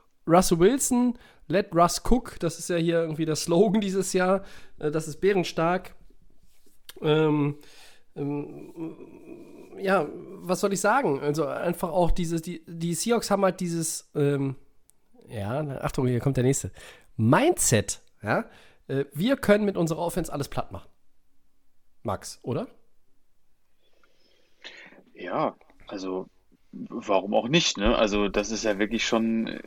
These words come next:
Speaker 2: gewaltige Power, wenn dann Chris Carson auch wieder, wenn der fit ist, dann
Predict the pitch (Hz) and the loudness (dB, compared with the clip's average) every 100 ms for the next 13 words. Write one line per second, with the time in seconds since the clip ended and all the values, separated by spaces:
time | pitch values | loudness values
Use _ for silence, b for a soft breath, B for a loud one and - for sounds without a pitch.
0 | - - - 113 117 117 123 107 107 107 | -14 -12 -6 2 2 2 -2 2 2 2
1 | - 110 - 110 110 113 110 117 113 113 | -2 -4 6 6 6 0 2 8 8 8
2 | - 110 110 107 - 123 127 127 - 113 | 2 -2 2 2 2 2 2 -2 2 2
3 | 110 | 2